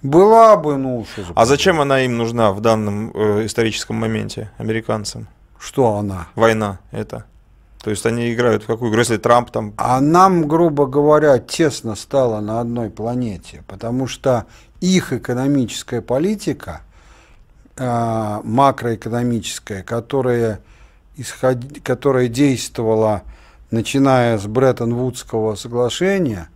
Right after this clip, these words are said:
Speaker 1: она подошла к своему логическому концу. Америка больше не может обеспечить себе мировое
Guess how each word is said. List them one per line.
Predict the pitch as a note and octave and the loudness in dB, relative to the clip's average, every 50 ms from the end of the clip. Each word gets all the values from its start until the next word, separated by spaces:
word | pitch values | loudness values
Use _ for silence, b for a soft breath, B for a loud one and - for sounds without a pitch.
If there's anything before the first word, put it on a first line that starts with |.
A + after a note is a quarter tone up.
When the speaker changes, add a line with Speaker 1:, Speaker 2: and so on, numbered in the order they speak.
| b b b b b b b b b b b | b b b b b b b b b b b
Speaker 1:
она | - G#2+ A#2 B2+ C#3+ F3 F#3 E3+ | -8 -4 0 2 4 4 4 4
подошла | F3 - C#3 B2 B2+ B2 A2+ - D#3 D#3+ D#3+ | 2 -2 -2 0 0 0 2 2 4 4 4
к | D#3 - | 4 2
своему | - - B2 A#2 A#2 B2 | -4 -4 -4 -2 -2 0
логическому | C#3+ D3 C3+ A#2+ A2 A#2 C3+ C3 - - - - A#2+ A2 G2+ | 2 2 2 0 -2 -8 -10 -10 -12 -14 -12 -12 -10 -10 -10
концу. | - - A2 A2+ A2+ G#2 - - - C#3+ B2 G#2+ | -8 -6 -6 -6 -6 -8 -10 -8 -6 -4 -4 -2
Америка | G#2 G#2 A2+ C3 C#3+ C3+ C3 A#2 - A2+ | -2 -2 0 0 0 -2 -2 -4 -6 -6
больше | G#2 G#2 B2 C3+ C3 A#2 - - B2 | -6 -2 -4 -4 -4 -4 -6 -6 -4
не | A2+ A2+ A#2+ C3+ C#3 B2+ A#2+ | -2 0 2 2 2 2 0
может | A#2 A#2+ C3+ D#3 E3 C#3 C#3 A#2+ - | 0 2 4 4 4 2 0 -2 -4
обеспечить | A2+ G#2+ G2+ G#2 F#2+ - - C#3 D3 C3+ - - A2+ | -6 -8 -8 -10 -12 -8 -4 -4 -4 -4 -6 -10 -14
себе | - - - A2 G#2 A2+ C3 C#3 | -14 -12 -12 -10 -8 -6 -4 -2
мировое | C3+ B2 A2+ A2+ A2+ A#2 B2+ C#3 C#3+ C#3+ B2+ A2 - | -2 -2 -2 -2 -2 0 2 4 4 4 4 2 -2